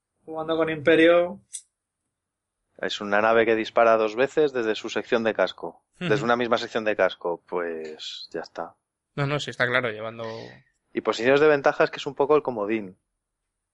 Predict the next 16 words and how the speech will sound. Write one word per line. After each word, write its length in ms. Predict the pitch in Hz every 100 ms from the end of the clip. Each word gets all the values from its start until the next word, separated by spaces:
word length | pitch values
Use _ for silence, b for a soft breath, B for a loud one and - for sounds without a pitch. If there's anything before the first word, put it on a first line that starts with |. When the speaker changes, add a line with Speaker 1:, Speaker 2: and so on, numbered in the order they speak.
| _ _ _ _ _ _
Speaker 2:
de 220 | - 107
las, 500 | 104 101 98 95 - 98
de 120 | 101
las 240 | 98 -
órdenes, 960 | 113 104 98 98 98 95 92 92 - _ b b b b b b _
de 100 | 113
las 120 | 107 113
órdenes 320 | 113 113 110
azules, 600 | 95 - 107 95 92 - -
porque 280 | 98 95 98
con 120 | 101
Imperio, 440 | 104 98 120 127
por 100 | 127
ejemplo, 600 | 123 - 127 117 123 120
o 180 | 117 95
eso, 280 | 110 101 -